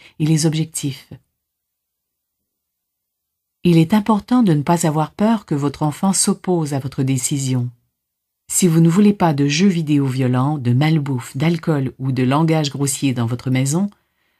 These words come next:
vous avez le droit de dire non et d'imposer formellement cette limite.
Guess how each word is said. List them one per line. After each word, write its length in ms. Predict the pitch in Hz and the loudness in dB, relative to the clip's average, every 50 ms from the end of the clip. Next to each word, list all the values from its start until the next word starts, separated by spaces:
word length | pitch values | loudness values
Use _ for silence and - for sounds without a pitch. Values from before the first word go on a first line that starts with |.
| _ _ 208 | _ _ 0
vous 220 | 208 220 240 214 | 2 4 4 4
avez 180 | 240 208 214 202 | 4 4 4 2
le 120 | 170 165 | 2 2
droit 280 | 156 160 147 156 151 151 | 0 -2 -4 -4 -4 -2
de 140 | 139 143 | -2 -4
dire 260 | 135 139 156 156 139 151 | -2 0 -2 -2 0 0
non 260 | 143 143 143 135 135 - _ _ _ _ _ _ _ _ | 0 0 0 -2 -6 -10 _ _ _ _ _ _ _ _
et 140 | - 160 156 | 0 0 2
d'imposer 720 | 143 143 190 208 208 202 - 170 160 156 143 147 139 139 | 2 4 4 4 4 2 0 0 0 0 0 -2 -2 -2
formellement 800 | 135 - - - - 226 214 202 175 160 151 143 131 113 120 143 | -4 -8 -6 -4 -2 0 2 2 2 2 2 0 0 -2 -2 -4
cette 280 | - - 185 170 - | -4 -6 -6 -6 -4
limite. 560 | - 127 120 120 117 113 110 _ - - _ | -4 -4 -2 -2 -4 -6 -8 _ -20 -20 _